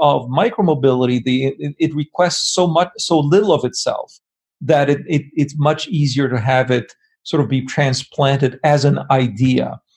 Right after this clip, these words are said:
right? And that's the question, is how fast do ideas propagate? How fast do minds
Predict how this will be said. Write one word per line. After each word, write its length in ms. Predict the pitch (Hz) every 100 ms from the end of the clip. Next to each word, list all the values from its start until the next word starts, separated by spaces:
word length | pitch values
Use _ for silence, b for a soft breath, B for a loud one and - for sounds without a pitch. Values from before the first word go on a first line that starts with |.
| b -
right? 180 | 139 143
And 100 | 147
that's 260 | 165 -
the 120 | - -
question, 400 | 170 143 - 131
is 140 | 123
how 200 | - 160
fast 400 | 156 156 143 143
do 140 | 139
ideas 460 | 131 123 123 123 113
propagate? 640 | - 123 117 123 120 - b b
How 180 | - 160
fast 360 | 160 156 147 -
do 60 |
minds 640 | 131 120 123 127 127 127